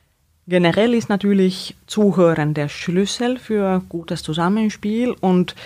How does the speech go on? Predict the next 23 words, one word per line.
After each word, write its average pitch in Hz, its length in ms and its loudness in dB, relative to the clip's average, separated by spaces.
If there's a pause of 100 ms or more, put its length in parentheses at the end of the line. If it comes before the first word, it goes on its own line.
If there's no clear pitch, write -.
(440)
gerade 170 400 2
bei 180 160 2
so 180 100 -2
einer 175 180 2
Mittelstimme 160 760 0
wie 156 180 0
eine 147 220 -2
zweite 180 340 0
Geigestimme 175 560 -2
oder 165 160 -4
Bratschenstimme, 170 840 -2
wo 160 120 0
man 160 180 0
sozusagen 160 440 -2
immer 175 420 2
damit 165 260 2
beschäftigt 175 480 -2
ist, 147 140 -6
jemanden 156 380 -2
zu 156 120 -10
begleiten, 139 680 0 (420)
muss 175 280 0
man 175 240 2